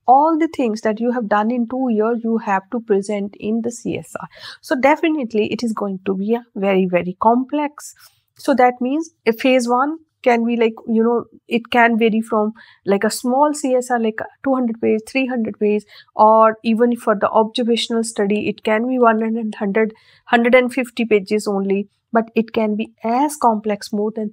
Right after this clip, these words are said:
thirty thousand pages, you know, for the bigger trial. Even,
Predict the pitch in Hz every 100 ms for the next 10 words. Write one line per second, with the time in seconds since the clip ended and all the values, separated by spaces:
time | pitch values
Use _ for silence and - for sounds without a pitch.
0 | - - 240 233 214 196 208 - 226 202
1 | 190 202 196 - 196 170 196 180 - -
2 | _ _ - 196 196 214 226 208 208 196
3 | 196 202 185 185 175 165 - _ _ _
4 | 220 226 226 285 285